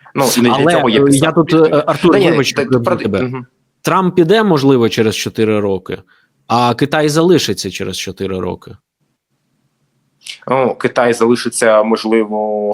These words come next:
Speaker 1: зовсім в іншому аспекті, як країна, яка допомогла Росії захопити Україну і знищити, що він робить систематично. Це ворог, ми маємо це розуміти. Але що стосується конструктиву, ну, очевидно, мікро-, е, мікроелектроніка з Китаю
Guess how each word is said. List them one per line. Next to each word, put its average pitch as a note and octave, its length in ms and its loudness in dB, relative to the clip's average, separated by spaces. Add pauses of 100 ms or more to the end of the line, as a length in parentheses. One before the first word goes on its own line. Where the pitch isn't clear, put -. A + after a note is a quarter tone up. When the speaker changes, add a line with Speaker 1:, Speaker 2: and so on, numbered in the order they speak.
Speaker 1:
зовсім A#2 360 -2
в A2+ 40 0
іншому A2+ 320 0
аспекті, A2+ 520 -2
як F#2 320 -4
країна, G#2+ 380 -2
яка G2+ 200 0
допомогла G2+ 400 -4
Росії G#2 340 -6
захопити G2+ 540 -6
Україну G2+ 440 -2
і G#2 40 -4
знищити, - 500 -8 (120)
що - 200 -4
він G2+ 120 0
робить G#2 280 -2
систематично. G#2+ 720 -4 (220)
Це E3+ 160 0
ворог, B2 400 -2 (260)
ми A#2+ 120 0
маємо B2 220 -2
це A#2 120 -4
розуміти. F#2+ 460 -6 (460)
Але D#3 440 2
що - 140 -12
стосується E3 420 -6
конструктиву, F#2 800 -8 (200)
ну, C#3+ 260 -2 (160)
очевидно, D3 420 0
мікро-, A#2+ 720 2
е, - 60 -6
мікроелектроніка B2+ 720 -2
з - 100 -8
Китаю E2+ 500 -6